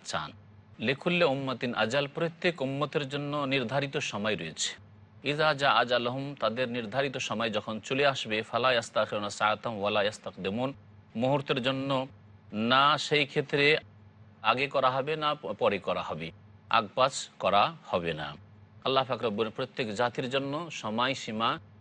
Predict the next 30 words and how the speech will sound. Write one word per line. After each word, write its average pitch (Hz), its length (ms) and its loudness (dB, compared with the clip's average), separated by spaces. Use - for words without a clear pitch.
নির্দিষ্ট 120 400 -2
করে 92 240 -2
দিয়েছেন। 85 400 -4
নবী 160 240 -2
করিম 156 240 0
সাল্লাল্লাহু 120 420 2
আলাইহি 160 180 2
সাল্লামকে 156 320 -2
আল্লাহ 135 200 4
পাক 131 140 -2
এখানে 131 260 -4
বলতে 135 300 -2
বলছেন 131 420 -4
যে 123 160 -4
আমি 139 580 -2
ক্ষতি 160 420 -2
বা 131 160 2
লাভের 113 520 4
মালিক 127 400 0
নই 143 380 -2
আমার 120 340 2
ক্ষেত্রে। 92 480 -6
তাহলে 127 160 -4
নবী 117 40 -4
সাল্লাল্লাহু 123 60 -2
আলাইহি 160 120 -4
সাল্লাম 156 300 -6
নিজের 135 280 -2
ক্ষেত্রে 196 320 -4
যদি 139 340 0